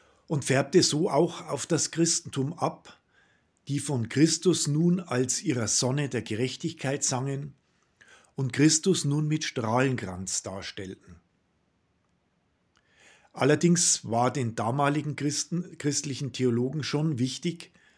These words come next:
dass die Sonne an sich nicht als göttlich verehrt werden darf,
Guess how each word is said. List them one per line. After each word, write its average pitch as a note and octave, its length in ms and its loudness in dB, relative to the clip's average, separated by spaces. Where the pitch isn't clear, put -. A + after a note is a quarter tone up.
dass A#2+ 240 0
die C3 80 -2
Sonne D3+ 480 0
an A#2+ 160 -2
sich - 340 0
nicht A2 320 -6
als G#2+ 300 -4
göttlich A2+ 340 -4
verehrt A#2 380 -6
werden A#2 240 -4
darf, A#2 340 -2